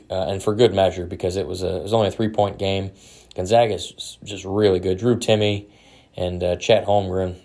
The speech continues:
the freshman, he, uh, hi-, like I mentioned, him or Paolo Banchero will be the first overall pick. Uh, Holmgren's really good, just seven feet, seven six wingspan, I believe, and, um, he's just,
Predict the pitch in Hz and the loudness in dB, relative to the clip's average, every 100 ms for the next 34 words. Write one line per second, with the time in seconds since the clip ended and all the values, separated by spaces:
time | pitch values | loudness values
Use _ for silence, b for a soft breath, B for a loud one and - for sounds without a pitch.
0 | - 95 90 - 104 - 98 92 90 b | -14 -8 -8 0 0 0 -6 -6 -8 b
1 | b b b - 110 104 98 92 90 - | b b b -8 -2 0 2 2 2 -2
2 | 123 - 101 95 98 98 92 90 110 101 | -8 -2 -2 0 -2 -4 -6 -4 -2 -2
3 | - 104 101 92 92 87 - 98 95 92 | 2 4 4 2 -2 -4 0 2 2 0
4 | 95 90 104 92 - 92 92 92 90 101 | -2 -4 -4 -6 -4 -4 0 -2 -2 -4
5 | 92 - b b b b b b b 90 | -4 -8 b b b b b b b -6
6 | 92 92 90 - - 117 120 101 98 92 | -4 -2 -2 -6 2 2 4 0 -2 2
7 | 101 92 92 92 90 - - - - 104 | 2 2 2 0 0 -6 -8 -2 2 2
8 | 98 92 104 101 - - 104 92 92 107 | 0 -6 -4 -4 -6 -2 0 0 -4 -4
9 | - 95 98 95 - 95 92 95 95 95 | -4 -8 -8 -8 -8 -6 -4 -4 -4 -2
10 | 92 92 - b b b b b 92 92 | -2 -4 -12 b b b b b -6 -4
11 | 90 90 90 90 87 87 - - _ - | -4 -4 -2 -2 -4 -8 -16 -20 _ -12
12 | 107 104 - 98 - - - | -4 -4 0 -2 -2 -8 -20